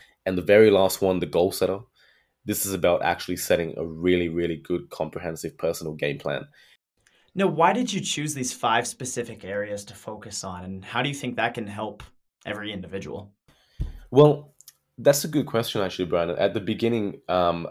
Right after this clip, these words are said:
Speaker 1: I was kind of, when I first started doing my coaching,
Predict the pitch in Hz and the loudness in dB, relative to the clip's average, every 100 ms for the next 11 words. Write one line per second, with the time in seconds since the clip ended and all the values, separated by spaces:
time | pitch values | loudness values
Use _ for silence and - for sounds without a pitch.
0 | - 85 92 92 90 - 117 98 - - | 0 2 4 2 -2 0 0 0 -4 -14
1 | _ _ _ _ - 107 92 - 110 107 | _ _ _ _ -2 0 2 2 2 2
2 | - 98 85 85 90 82 - 85 82 71 | 4 2 2 0 0 -2 0 -2 0 -6
3 | 78 | -10